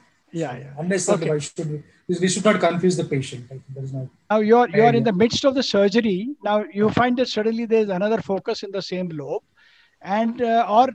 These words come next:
Speaker 1: uh, in another lobe detected during the surgery. How do you treat that?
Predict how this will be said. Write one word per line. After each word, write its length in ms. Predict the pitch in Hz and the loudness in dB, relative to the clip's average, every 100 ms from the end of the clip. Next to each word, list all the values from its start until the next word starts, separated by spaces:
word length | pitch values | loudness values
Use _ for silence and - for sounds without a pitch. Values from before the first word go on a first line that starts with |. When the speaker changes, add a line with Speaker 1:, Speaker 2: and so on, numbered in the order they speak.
| _ - | _ -8
Speaker 1:
uh, 60 | 220 165 | -8 -6
in 220 | 220 214 | -8 -8
another 340 | 180 202 233 226 | -4 -2 0 -2
lobe 280 | 180 185 214 170 | -2 -4 -6 -10
detected 480 | 175 220 202 247 208 | -8 -8 -8 -10 -8
during 280 | 190 190 190 | -6 -6 -4
the 100 | 247 | -4
surgery. 460 | - 196 170 156 _ | -2 -2 -4 -12 _
How 200 | - 220 | -4 -4
do 80 | 247 | -2
you 100 | 269 | -6
treat 260 | 220 196 143 | -8 -10 -12
that? 160 | - | -20